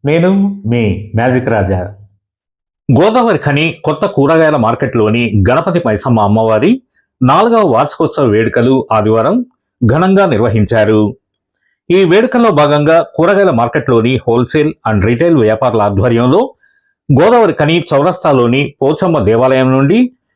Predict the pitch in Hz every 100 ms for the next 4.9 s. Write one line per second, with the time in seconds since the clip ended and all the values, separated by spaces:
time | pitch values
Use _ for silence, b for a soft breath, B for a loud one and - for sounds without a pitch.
0 | - 110 143 220 196 139 143 160 117 117
1 | 143 117 110 131 135 101 113 139 151 131
2 | 117 123 131 104 98 135 175 185 156 110
3 | - 147 127 104 117 113 98 98 196 233
4 | 120 107 101 110 95 110 104 104 101